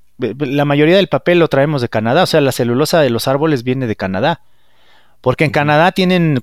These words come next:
Speaker 1: como, como tú mencionas, ¿no? Un, todo un sistema de manejo de, de sus recursos de, de árboles.
Speaker 2: Ujú.
Speaker 1: Y muchos de ellos podemos decir que son bosques privados de alguna manera. O sea, están controlados por el gobierno, pero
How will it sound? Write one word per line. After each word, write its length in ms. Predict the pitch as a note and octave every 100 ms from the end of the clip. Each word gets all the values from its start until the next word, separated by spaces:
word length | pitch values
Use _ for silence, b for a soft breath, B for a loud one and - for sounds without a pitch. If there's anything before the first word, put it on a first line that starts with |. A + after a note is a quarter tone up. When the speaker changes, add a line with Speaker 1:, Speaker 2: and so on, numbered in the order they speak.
| -
Speaker 1:
como, 200 | B2 A#2+ -
como 200 | - B2+
tú 120 | B2
mencionas, 480 | E3 C#3+ F3 D#3+ B2+
¿no? 200 | C3+ D#3+
Un, 140 | D3 D3+
todo 240 | D#3 E3+
un 80 | F3
sistema 480 | C#3+ - D#3+ D3+ D#3
de 80 | B2+
manejo 400 | A#2+ C3 - D3
de, 340 | B2+ A2+ G2+ - - - - -
de 220 | A2+ A2
sus 200 | G#2 A2
recursos 460 | A2 G#2 C3 - C3
de, 400 | A2+ G#2 F#2+ F#2 F2
de 180 | G#2+
árboles. 540 | A2+ B2+ C#3+ E3 A3+ - b b b b b b b
Speaker 2:
Ujú. 300 | A2 G2+ A2+
Speaker 1:
Y 220 | - C3 C3+
muchos 320 | E3 A3 F#3
de 60 |
ellos 180 | F#3 G3
podemos 320 | F3 F3 G3
decir 240 | D#3+ C#3+ F#3
que 100 | F#3
son 200 | - F3
bosques 320 | E3+ - F3
privados 520 | - B2 D3+ A3+ D#3+
de 80 | D#3
alguna 240 | C3+ D#3 D3
manera. 340 | B2 C3+ D3
O 20 |
sea, 100 | A#2+ F#3
están 180 | -
controlados 400 | - D#4+ A#3 A3
por 140 | - G3+
el 40 |
gobierno, 440 | D3 D3 G3 D#3+ A#2+
pero 400 | C#3+ C3 B2+